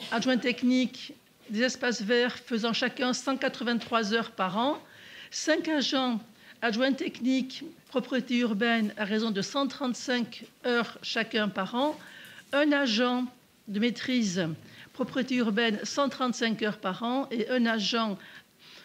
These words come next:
de maîtrise, encadrement et coordination, cent soixante-dix heures par an. Vous avez également la convention complète en annexe.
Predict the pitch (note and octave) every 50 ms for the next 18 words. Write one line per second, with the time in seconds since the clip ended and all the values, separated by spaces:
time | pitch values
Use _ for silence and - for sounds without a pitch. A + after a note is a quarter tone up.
0 | - - - G3+ A#3+ A3 B3+ B3+ - - - C4+ B3+ A#3+ G#3+ F3+ F3 F#3 E3 -
1 | - - - C4 A#3+ - C4+ B3 - G3+ A3+ A#3 A3+ A3+ A#3 A#3 G#3+ - B3 A#3
2 | A3+ G#3 A#3 A3 G#3 G3 G3 - - C#4 C#4 D4 D4 - - - D4 C#4+ - C#4+
3 | G#3+ - C4+ B3+ A#3 G3+ A#3 A3+ G3+ C4+ C#4+ C#4+ - - C4+ B3+ G#3+ A3+ F#3+ F#3+
4 | F#3+ - - - _ - - - - - - A3 G3+ G3 B3 A#3 G#3 B3 B3 G3
5 | A3+ G#3+ G#3+ B3 C4+ C4 B3 B3+ C4 A#3+ G#3+ A#3 A#3 G#3+ - B3+ A3+ - - A3
6 | G#3 A3 B3+ E4 E4+ E4+ E4+ E4+ D4 - B3 A3 G3+ G3+ G3 - - - -